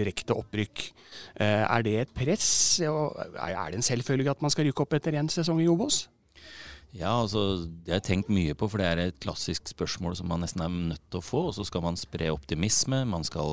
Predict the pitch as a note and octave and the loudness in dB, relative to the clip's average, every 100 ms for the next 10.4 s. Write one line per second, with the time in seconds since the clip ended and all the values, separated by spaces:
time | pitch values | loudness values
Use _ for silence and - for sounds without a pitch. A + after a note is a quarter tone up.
0 | D2+ D2+ D2+ D2 D2 D2 E2+ D2 D#2+ D#2+ | 0 -2 -2 -4 -6 -4 -4 -4 -2 -4
1 | D2 C2+ D2 C#2 A#1+ F#2+ G2+ G#2 G#2 G#2+ | -4 -8 -8 -10 -4 -2 0 -2 -2 -2
2 | G#2+ - B1+ B1+ C2 D2 G2+ F#2+ E2 G2 | -4 -8 -8 -8 -6 4 6 8 6 2
3 | G#2+ F2 - D2+ D2 C2+ C#2 C#2+ D2 D2 | 2 -6 -6 -6 -4 -4 -6 -8 -8 -10
4 | C2+ A#1 - - - - A2+ - - G#2+ | -10 -12 -14 -18 -18 -2 -2 -2 -2 -2
5 | - G2 F#2+ E2+ D#2+ E2+ E2 F#2+ - F2+ | 0 4 6 6 4 0 0 -4 -2 -2
6 | - F2 G2 - - - F#2 E2 E2+ F2 | -2 -4 -6 -6 -4 0 0 0 -4 -4
7 | F2+ - E2+ - F2 D2+ D#2 G2 - - | -8 -10 -4 0 0 0 -4 -6 -10 -14
8 | - - - A2 - - F2 E2 F#2+ G2 | -14 -12 0 0 0 0 0 0 -2 -2
9 | G2+ - G2 - F#2 F2+ G2+ - G#2 A2+ | -2 0 0 0 -4 -2 -4 0 -2 -2
10 | G2 F#2+ F2 F2+ | -4 0 0 0